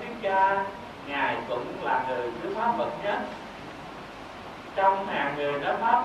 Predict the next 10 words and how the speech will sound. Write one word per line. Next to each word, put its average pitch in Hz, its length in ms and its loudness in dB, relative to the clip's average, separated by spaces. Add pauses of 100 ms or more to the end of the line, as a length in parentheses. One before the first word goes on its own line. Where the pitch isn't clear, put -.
(140)
ở 180 320 4
các 233 180 0
Đức - 180 -6
Phật - 220 6 (440)
trong 202 180 2 (120)
nhiều 135 200 0 (160)
kiếp - 140 2 (600)
về 143 400 6
đương 202 200 0
lai 196 300 2